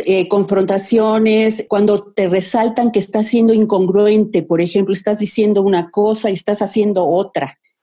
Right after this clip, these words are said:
¿verdad? Como los papás que no les gusta que fumen sus hijos con el cigarro en la mano, o que no vayan en adicciones cuando todos los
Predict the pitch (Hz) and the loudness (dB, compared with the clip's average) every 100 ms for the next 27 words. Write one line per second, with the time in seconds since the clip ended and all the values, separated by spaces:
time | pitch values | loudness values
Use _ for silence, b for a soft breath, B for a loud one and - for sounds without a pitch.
0 | _ 175 180 185 - 240 202 196 202 214 | _ -2 0 0 0 0 2 2 0 -2
1 | 202 214 220 220 202 208 214 202 214 220 | -4 -2 -2 -2 0 2 2 2 -2 -2
2 | 214 190 208 214 214 214 196 214 202 214 | -2 -2 0 2 2 0 -2 -2 -2 -2
3 | - 180 170 170 170 175 185 190 196 180 | -2 0 0 -2 -4 -2 0 0 2 2
4 | 170 180 175 147 - _ _ _ _ _ | 2 0 0 -2 -6 _ _ _ _ _
5 | 170 170 170 165 - _ - 175 175 170 | 0 2 2 0 -6 _ -2 0 2 2
6 | 170 165 190 220 220 214 190 185 185 185 | 2 2 2 2 0 2 2 2 2 -2
7 | - 214 196 214 214 202 175 175 175 170 | 0 0 2 2 0 -2 0 2 2 0
8 | 170 B B _ - 220 220 220 202 190 | -2 B B _ -4 -2 0 2 2 2
9 | 175 165 - | 0 -6 -16